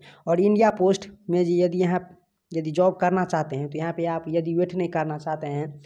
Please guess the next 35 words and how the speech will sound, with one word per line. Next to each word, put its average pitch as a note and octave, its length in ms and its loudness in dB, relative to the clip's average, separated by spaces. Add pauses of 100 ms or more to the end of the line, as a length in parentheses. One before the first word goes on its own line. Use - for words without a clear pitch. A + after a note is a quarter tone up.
(200)
और E3+ 140 0
आगे E3+ 220 0
तैयारी E3 360 -2
नहीं F#3 160 -2
करना D#3+ 260 -2
चाहते D3+ 300 -8
हैं, D3+ 80 -6
आप E3 200 -4
यदि D#3 180 -6
चाहते E3 280 -4
हैं D#3+ 80 -8
कि E3 160 -4
हमको D#3+ 240 -6
सरकारी D#3+ 440 -2
जॉब D3+ 240 0
मिल F3 220 4
जाए, C#3 220 0
तो - 400 -8
आप D3+ 80 0
इंडिया F#3 240 4
पोस्ट F3 380 0
में D3+ 120 -2 (100)
यदि D#3 160 -4
आप F3+ 280 -2 (100)
मैट्रिक E3+ 280 2 (100)
पास D#3+ 180 0
कर F3 200 0
लिए D#3+ 100 -2
और D3+ 80 2
आपको D3+ 320 0
अठारह E3+ 260 0
साल E3 260 0
हो D3 200 2
गया D3 220 2
है, G3+ 100 0